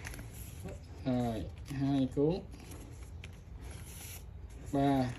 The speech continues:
Rồi. À, trước mắt là nó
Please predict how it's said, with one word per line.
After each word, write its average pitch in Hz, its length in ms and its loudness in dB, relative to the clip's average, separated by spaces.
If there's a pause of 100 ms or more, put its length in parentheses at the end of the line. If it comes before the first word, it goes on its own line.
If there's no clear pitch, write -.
(2500)
Rồi. 143 220 12 (840)
À, 156 540 12 (200)
trước 240 160 12
mắt 240 160 12
là 175 100 10
nó 175 60 8